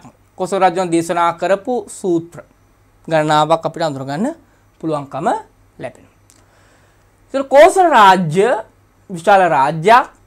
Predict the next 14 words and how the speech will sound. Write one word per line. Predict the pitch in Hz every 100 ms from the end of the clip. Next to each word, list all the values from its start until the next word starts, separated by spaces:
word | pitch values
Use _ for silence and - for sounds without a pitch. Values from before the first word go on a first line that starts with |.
| _ -
ඒ | 170
රාජාණ්ඩු | 147 156 175 190 202
පාලනයක් | 233 220 233 233 233
තිබුණේ. | 240 254 277 294 - _ _ _ _ _ _ -
මෙන්න | 196 220
මේ | 220 202
දේවල් | 202 208
එකතු | 165
කරන්න | 165 180
පුළුවන්. | 214 160 196
ශාක්‍යයන් | 214 202 220 240 - 277 285 277
හා | 269 277 277 262
විවාහ | 190 233 277
සම්බන්ධතා | 269 226 165 147 139 - -